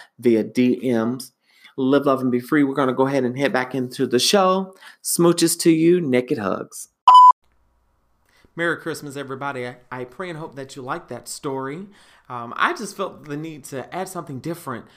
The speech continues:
to the podcast for the holiday season. Um, Christmas is one of my favorite times of year, and this Christmas is kind of different for me because I'm not able to be with family, as, well, my biological family as I would. However,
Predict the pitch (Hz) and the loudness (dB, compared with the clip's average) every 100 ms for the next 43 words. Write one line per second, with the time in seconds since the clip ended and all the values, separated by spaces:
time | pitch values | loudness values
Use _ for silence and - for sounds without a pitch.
0 | _ _ - 143 135 147 135 143 139 135 | _ _ -12 -10 -4 -2 -2 -6 -10 -8
1 | 139 131 147 131 131 127 117 - 139 127 | -10 -10 -8 -8 -8 -12 -14 -14 -12 -12
2 | 110 110 110 123 _ - _ - 127 120 | -14 -18 -20 -20 _ -20 _ -14 -12 -12
3 | 113 - - 175 175 156 - 139 131 135 | -16 -18 -12 -12 -12 -14 -12 -14 -14 -14
4 | 147 143 127 143 143 131 123 143 123 120 | -12 -12 -12 -12 -12 -12 -14 -12 -12 -14
5 | 117 127 170 131 101 101 - _ _ 131 | -16 -14 -10 -10 -12 -16 -20 _ _ -16
6 | 123 117 120 123 _ 117 135 135 - 175 | -14 -14 -14 -18 _ -12 -12 -12 -14 -12
7 | 165 151 139 - 156 165 170 175 175 156 | -12 -14 -18 -14 -12 -12 -8 -8 -8 -12
8 | 180 117 - 147 135 143 151 147 151 139 | -12 -14 -14 -12 -10 -12 -16 -16 -14 -12
9 | 143 160 151 143 135 135 131 147 143 - | -10 -12 -12 -16 -14 -14 -14 -12 -12 -12
10 | _ 147 139 156 147 135 - _ _ - | _ -14 -12 -12 -14 -16 -20 _ _ -14
11 | 143 135 151 151 143 127 135 139 151 151 | -10 -10 -8 -8 -6 -6 -4 -2 -2 -4
12 | 143 139 131 131 117 117 101 120 117 107 | -10 -14 -12 -12 -10 -10 -12 -12 -10 -10
13 | 107 113 120 131 143 135 151 139 160 185 | -8 -8 -8 -6 -6 -4 -4 -4 -6 -6
14 | 202 | -10